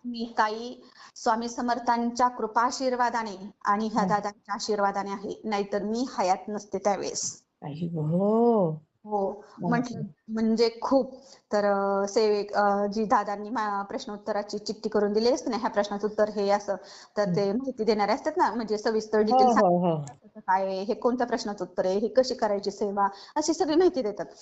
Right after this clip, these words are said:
Speaker 1: तर,
Speaker 2: हं.
Speaker 1: अ, तिथं गेल्यानंतर मला मा-, ते म्हणतात, "ताई, तुम्ही किती हो सेवा घेतल्या, एवढ्या करणार का?"
Speaker 2: हं.
Speaker 1: अहो म्हटलं, "मी आधी फायनली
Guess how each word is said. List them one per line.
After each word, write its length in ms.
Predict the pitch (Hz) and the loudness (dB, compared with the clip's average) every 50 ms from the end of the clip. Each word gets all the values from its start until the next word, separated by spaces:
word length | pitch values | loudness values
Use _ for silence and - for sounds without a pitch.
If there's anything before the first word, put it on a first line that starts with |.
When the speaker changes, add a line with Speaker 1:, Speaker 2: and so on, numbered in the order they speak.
| - - - - _ _ - | -20 -20 -20 -20 _ _ 2
Speaker 1:
तर, 160 | 226 214 202 | 2 2 2
Speaker 2:
हं. 100 | 202 202 | 2 0
Speaker 1:
अ, 100 | 202 202 196 - - - | -2 -2 -4 -6 -10 -10
तिथं 200 | 226 - 214 202 | -4 0 0 0
गेल्यानंतर 360 | 208 202 202 190 190 196 208 | 2 0 -2 -2 -4 -4 -4
मला 240 | 190 208 214 190 190 | -6 -4 -2 -2 -2
मा-, 360 | 202 202 208 196 202 214 196 - - | 0 0 0 0 -2 -2 -4 -4 -6
ते 60 | 202 | -4
म्हणतात, 280 | 202 220 220 220 214 202 | -4 -2 -4 -4 -6 -6
"ताई, 360 | 208 - 214 202 202 226 233 226 - | -4 -2 -2 0 0 -2 -2 -2 -2
तुम्ही 200 | 262 226 208 202 | -2 -2 -2 -2
किती 240 | - 247 247 - 226 | -4 -8 -6 0 2
हो 280 | 214 214 214 233 226 - - - - _ | 4 4 4 2 0 -4 -18 -20 -20 _
सेवा 320 | - - 247 226 202 202 190 | -2 0 0 2 2 0 -2
घेतल्या, 320 | 196 247 240 - 208 208 | -2 -6 -6 0 0 2
एवढ्या 220 | 214 208 202 208 | 4 4 2 2
करणार 380 | 202 208 247 220 214 233 254 262 | 0 2 0 0 2 0 -2 -2
का?" 220 | 254 - 220 208 214 - - - _ - - - - 190 | 0 0 0 0 0 -2 -10 -20 _ -20 -14 -4 2 2
Speaker 2:
हं. 40 | |
Speaker 1:
अहो 140 | 208 214 226 | 4 4 4
म्हटलं, 560 | 226 233 226 247 - _ - 214 220 226 233 | 2 0 -2 -4 -8 _ -4 0 2 2 2
"मी 480 | 240 247 247 226 233 240 254 262 247 - - | 2 2 2 2 2 2 0 -2 -4 -4 -2
आधी 260 | 220 208 208 220 233 240 - - | -2 0 0 -2 -8 -10 -12 -12
फायनली 640 | - - - 294 294 277 262 233 214 208 196 185 185 | -10 -2 2 6 6 6 6 4 2 -2 -4 -8 -10